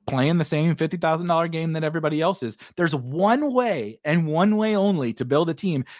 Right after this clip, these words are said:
that can access that eighty thousand or hundred thousand dollar lineup,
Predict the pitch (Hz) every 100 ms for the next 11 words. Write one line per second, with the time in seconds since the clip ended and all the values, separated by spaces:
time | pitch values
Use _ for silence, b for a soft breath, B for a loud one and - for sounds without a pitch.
0 | B 127 127 123 151 - 156 - 135 -
1 | 143 170 180 147 127 120 110 - - 185
2 | 170 160 151 139 139 139 135 131 117 113
3 | 135 170